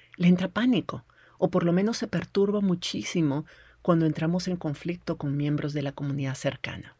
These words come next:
es decir, sobre todo con la familia y amistades cercanas.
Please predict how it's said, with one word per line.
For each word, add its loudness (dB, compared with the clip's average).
es 0
decir, -2
sobre -2
todo -2
con -2
la 0
familia 0
y -4
amistades -4
cercanas. -12